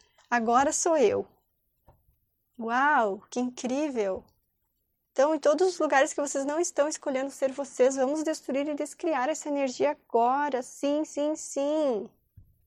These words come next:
Todas as vezes que vocês não acreditaram que era possível,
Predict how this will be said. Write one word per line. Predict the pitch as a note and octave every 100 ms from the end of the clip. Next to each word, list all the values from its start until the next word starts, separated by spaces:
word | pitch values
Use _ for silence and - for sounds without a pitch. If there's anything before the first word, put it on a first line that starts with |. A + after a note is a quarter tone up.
| _ - - _ _ - _ _ _ _ _ _ - _ -
Todas | C4 C#4 D4
as | C#4+
vezes | A#3+ B3 C#4 C#4 C4+
que | C4
vocês | B3+ B3+ B3
não | C4 C#4+
acreditaram | D4+ D4+ C#4+ D4+ _ B3+ A#3+ B3 A#3+ A3+
que | B3
era | A#3+
possível, | B3 - C#4+ D#4+ - - C4 C4 B3 A3+ G#3+ G#3+